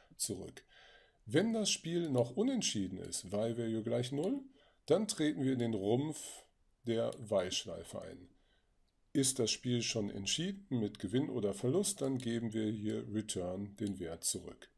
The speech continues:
Also überlegen wir, was passiert, wenn das Spiel noch nicht entschieden ist, zu Ende ist. Dann generieren wir über List Moves alle möglichen Züge, die in dieser Spielstellung gerade dran sind. Beim leeren Brett wären das alle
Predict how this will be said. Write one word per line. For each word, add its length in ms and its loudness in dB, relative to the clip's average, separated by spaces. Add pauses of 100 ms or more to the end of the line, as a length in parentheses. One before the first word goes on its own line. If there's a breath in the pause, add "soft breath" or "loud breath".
(140)
Also 380 0
überlegen 500 0
wir, 140 2
was 160 0
passiert, 500 -2 (360 loud breath)
wenn 100 4
das 140 4
Spiel 320 0
noch 220 0
nicht 240 -4
entschieden 520 0
ist, 300 -6
zu 80 -2
Ende 260 -6
ist. 300 -10 (540 loud breath)
Dann 340 2
generieren 640 4
wir 140 -2
über 200 0
List 480 0
Moves 640 0 (320)
alle 300 2
möglichen 540 0
Züge, 440 0
die 160 -2
in 80 -2
dieser 260 0
Spielstellung 560 -2
gerade 300 0
dran 300 -4
sind. 500 -8
Beim 160 0
leeren 320 2
Brett 320 0
wären 180 -2
das 180 -2
alle 400 -2